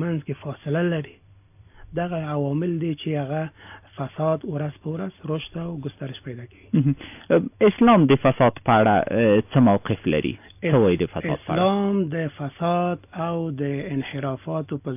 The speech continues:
Speaker 1: ضد ډیر روایت په، آه، قرآن کریم او احادیث کې راغلي دي او خپله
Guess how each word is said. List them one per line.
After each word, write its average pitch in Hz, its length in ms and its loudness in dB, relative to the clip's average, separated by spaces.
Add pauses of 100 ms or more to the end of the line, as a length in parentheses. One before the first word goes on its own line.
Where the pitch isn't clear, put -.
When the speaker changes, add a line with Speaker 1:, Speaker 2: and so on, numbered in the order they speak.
Speaker 1:
ضد 160 320 -8 (440)
ډیر 202 180 2 (380)
روایت 143 360 -2 (100)
په، 151 60 -6
آه، 139 640 -8 (180)
قرآن 135 280 -6
کریم 147 340 -6
او 147 140 -6 (100)
احادیث 131 400 -6
کې - 80 -14
راغلي 135 420 -4
دي 135 120 -4
او 151 200 -4
خپله 202 320 -4